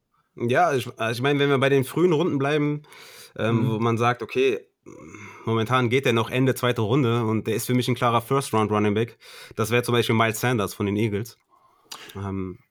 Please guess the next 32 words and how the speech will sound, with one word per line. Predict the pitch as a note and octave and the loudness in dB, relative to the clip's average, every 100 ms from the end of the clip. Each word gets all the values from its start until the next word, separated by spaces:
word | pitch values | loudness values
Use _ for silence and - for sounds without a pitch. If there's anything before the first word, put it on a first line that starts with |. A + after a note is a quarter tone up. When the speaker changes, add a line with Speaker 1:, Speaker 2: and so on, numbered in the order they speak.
| _ _ _ _ _ _ _ _ _ _ - | _ _ _ _ _ _ _ _ _ _ -8
Speaker 2:
Ja. | D#3 G#2+ | 0 2
Speaker 1:
Oh, | A#2 | 4
da | A2 A2+ G#2 - A2+ | 4 0 -2 -10 -4
wurde | B2 C#3 | 0 2
gestöhnt. | A#2+ G#2+ C#3+ C3+ - - - - - - E3+ - | 2 2 2 2 -2 -8 -6 -4 -6 -2 0 2
<laughs> | - - G3+ C#3 - _ _ | 0 -2 -6 -6 -12 _ _
Speaker 2:
Ja, | B2+ F3 | 6 8
das, | F#3+ F#3+ - F3 | 8 6 4 2
äh, | |
äh, | D#3+ D3+ D#3+ C#3+ C3+ - - - - D#3+ - - _ _ _ _ | 2 2 0 0 0 -10 -14 -14 -14 -16 -18 -20 _ _ _ _
den | A3+ G#3 C3 C3+ | -20 -2 0 2
haben | |
wir | E3 | 0
zum | C3 C#3+ | -4 -4
Glück | C3 - | -6 -6
hinten | C#3 C3 | -6 -2
nicht | B2+ C3 | -2 -2
mit | B2 | -4
aufgenommen, | B2 - G#2+ G#2 | -6 -6 -8 -6
von | - A2+ | -2 0
daher | A#2 | 0
können | A#2 B2 | -2 -4
wir | |
jetzt | A2+ A2+ | -4 -8
drüber | B2 A#2 | -4 -4
sprechen. | A2 - A2+ A2+ - - | -2 -6 -6 -8 -12 -4
Nee, | C3 | 4
das | D3+ D#3+ | 4 8
war | D#3+ | 6
nämlich | E3 D#3+ | 6 -2
so | C3 | 0
einer, | A#2+ C#3+ D#3 D3 C3 | 0 2 2 0 -2